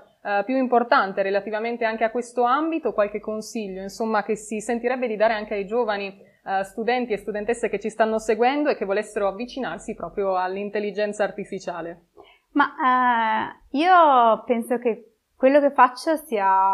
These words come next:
Speaker 2: abbastanza affascinante perché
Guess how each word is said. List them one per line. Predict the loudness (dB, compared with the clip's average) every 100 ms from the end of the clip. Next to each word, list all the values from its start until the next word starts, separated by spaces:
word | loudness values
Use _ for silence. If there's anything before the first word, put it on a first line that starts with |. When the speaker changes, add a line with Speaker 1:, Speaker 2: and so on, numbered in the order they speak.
| 2 -2 -6 _
Speaker 2:
abbastanza | 0 0 -2 -4 -2
affascinante | -4 -6 -8 -4 -2 -2 -2 4 4
perché | 4 -6 -8 -2 2 2 2 2 2 0 -2 -8